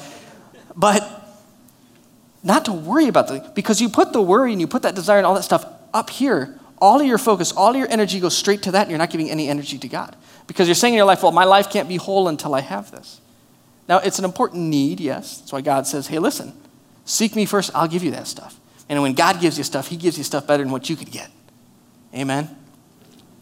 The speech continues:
And this is something, you know, when we get these, you know, kind of disciplines like Lent that you can start to, to get into your own life. And you need to get these into your own life so you can start teaching these too to your kids, for those of you who have kids.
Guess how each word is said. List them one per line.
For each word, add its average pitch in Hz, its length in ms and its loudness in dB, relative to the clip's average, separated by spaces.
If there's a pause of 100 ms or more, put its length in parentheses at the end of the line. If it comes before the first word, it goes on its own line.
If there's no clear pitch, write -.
(880)
And 160 140 2
this 226 140 4
is 214 100 0
something, 190 580 2 (1500)
you 156 100 -6
know, 147 180 0
when 147 180 -4
we 147 100 -2
get 156 180 -2
these, - 580 -4 (240)
you 160 60 -14
know, 131 60 -8
kind 147 180 -2
of 139 80 -2
disciplines 147 520 -2
like - 160 0
Lent 139 320 0
that - 60 -12
you 127 60 -10
can 131 140 -10
start 131 220 -8
to, 127 80 -12 (600)
to 147 80 -6
get 156 220 -2
into 147 240 -4
your 135 100 -4
own 170 160 0
life. 131 280 -2
And 139 200 -8
you 175 60 -8
need 214 100 -4
to 311 60 -8
get - 140 -4
these 160 160 -6
into 156 120 -4
your 143 140 -4
own 196 140 0
life 175 140 0
so - 120 -6
you 196 100 -6
can 262 80 -6
start 170 200 -6
teaching 160 280 -4
these 143 240 0
too 208 340 -4 (160)
to 160 80 -4
your 135 120 -2
kids, - 540 -6 (540)
for - 60 -20
those 202 140 -2
of 208 60 -6
you 165 60 0
who 127 60 -2
have - 80 -18
kids. - 440 -8